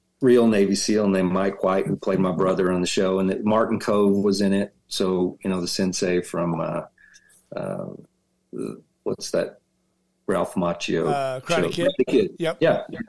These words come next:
Speaker 1: So, so great cast, good, good people. Um, and so I did that movie with those guys and then ended up meeting a lot of other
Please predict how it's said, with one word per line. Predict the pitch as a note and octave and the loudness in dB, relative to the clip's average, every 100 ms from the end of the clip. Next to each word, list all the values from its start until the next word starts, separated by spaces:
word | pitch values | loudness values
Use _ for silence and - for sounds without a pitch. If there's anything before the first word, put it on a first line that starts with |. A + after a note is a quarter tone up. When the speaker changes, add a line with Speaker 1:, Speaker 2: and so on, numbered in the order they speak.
| - | -10
Speaker 1:
So, | - G#2+ G#2+ - | 0 2 2 0
so | - - | 0 2
great | B2+ F3 F3+ | 4 4 2
cast, | - G#2 G2 - | 2 2 0 0
good, | A2+ G#2 | -2 -2
good | - B2 - | 2 2 2
people. | G#2+ G2+ F#2+ - - - _ _ - | 0 2 -2 -4 -18 -20 _ _ -4
Um, | G#2+ A2 A2 G#2+ G2+ - _ _ - | 0 2 4 2 0 -8 _ _ -4
and | - A2+ | 0 2
so | D3 B2+ | 4 6
I | |
did | A#2+ C#3+ C#3 | 6 6 4
that | C#3 C#3 | 4 4
movie | B2+ B2 C#3 B2+ A#2 | 4 6 6 6 6
with | A2 G2+ | 4 4
those | A2+ A#2 G#2+ | 2 2 2
guys | G#2 G2 G2 G2+ G2 - - - | 2 4 4 2 0 -6 -8 0
and | A2+ | 4
then | A2+ A2 A#2 | 4 2 0
ended | C3 B2 A2+ | 2 4 6
up | A#2 A#2 | 4 4
meeting | A#2 A2+ G#2+ | 4 4 4
a | G#2 | 4
lot | G#2 A2 G#2+ | 4 4 2
of | F#2+ - | 0 0
other | A2 G#2 G2+ F#2+ F2+ | 2 4 4 4 0